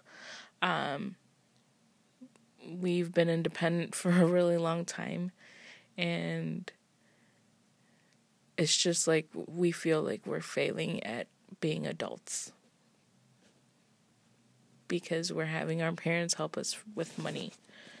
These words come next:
and stuff. So, um, yeah, I think it's more of our pride being hurt. Uh,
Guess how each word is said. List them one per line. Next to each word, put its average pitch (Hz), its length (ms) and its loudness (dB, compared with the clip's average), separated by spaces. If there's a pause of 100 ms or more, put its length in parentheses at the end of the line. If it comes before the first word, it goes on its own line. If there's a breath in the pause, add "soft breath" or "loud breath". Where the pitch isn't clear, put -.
(220 loud breath)
and 160 120 -6
stuff. - 380 -4 (580 loud breath)
So, 175 440 6 (100)
um, 160 400 2 (960)
yeah, - 160 6 (500)
I 170 120 -2
think 185 220 6
it's 185 140 6
more 185 300 8
of 180 160 2
our 170 160 6
pride 151 580 -2
being 170 280 0
hurt. 175 320 -2 (800 loud breath)
Uh, 170 480 -2